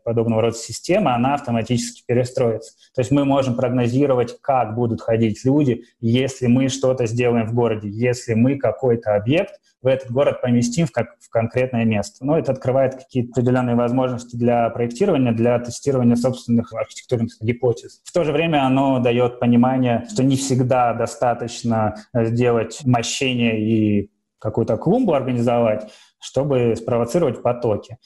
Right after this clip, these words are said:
Вот такие места очень четко выявляются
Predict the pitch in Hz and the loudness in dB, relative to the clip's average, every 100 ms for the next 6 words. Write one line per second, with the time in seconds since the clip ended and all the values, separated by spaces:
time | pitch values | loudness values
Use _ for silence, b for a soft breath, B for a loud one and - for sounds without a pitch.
0 | b - 113 117 165 139 120 - 131 120 | b -10 -6 0 2 2 2 0 0 2
1 | 117 127 127 120 - 127 127 110 110 113 | 0 0 -2 -2 -2 -2 -2 -4 0 2
2 | 113 131 147 131 - 117 110 | 2 2 2 0 -2 0 0